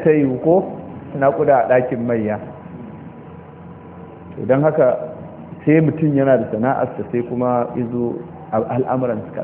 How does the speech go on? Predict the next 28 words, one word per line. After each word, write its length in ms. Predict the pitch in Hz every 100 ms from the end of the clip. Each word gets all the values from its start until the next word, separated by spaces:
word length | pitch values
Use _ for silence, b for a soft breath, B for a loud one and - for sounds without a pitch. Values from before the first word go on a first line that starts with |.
| -
Kamar 160 | - 233
yanzu 220 | 214 147
dai 140 | 139 160
da 100 | 151
muke 260 | 143 - 135
rayuwa 320 | 110 117 117 107
a 40 |
nan. 140 | 107 95 - - - - - - - -
Hanafiya 440 | 120 120 156 143
ya 80 | 135
suka 160 | - 135
ce, 60 | 113
"A, 240 | 104 104 117
ai 100 | 143
Allah 240 | 156 156 127
ma 120 | 127
ya 60 | 135 -
ce, 80 | 123
'Yumtik 480 | 117 135 143 151 147
zu 280 | 139 147 151
sa'atin 540 | 120 110 - 147 175 180 - -
min 160 | 120 117
sa'atihi.'" 540 | 117 123 123 117 95 98 - - - - -
In 140 | 175
kana 280 | 170 180 151
da 100 | 120
hali 260 | 123 123 127
ka 140 | 123